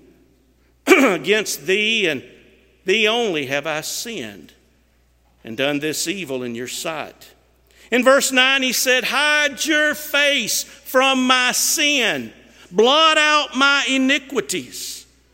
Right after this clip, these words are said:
Create within me a clean heart, O God,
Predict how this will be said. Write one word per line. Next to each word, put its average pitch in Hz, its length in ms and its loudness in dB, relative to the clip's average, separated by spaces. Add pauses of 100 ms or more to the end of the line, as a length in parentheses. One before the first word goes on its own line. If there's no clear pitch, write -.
(480)
Create 254 680 -2
within 233 720 -6
me 131 540 -8 (1040)
a 120 80 -16
clean 160 380 -8
heart, 156 320 -6
O 160 140 -8
God, 135 500 -12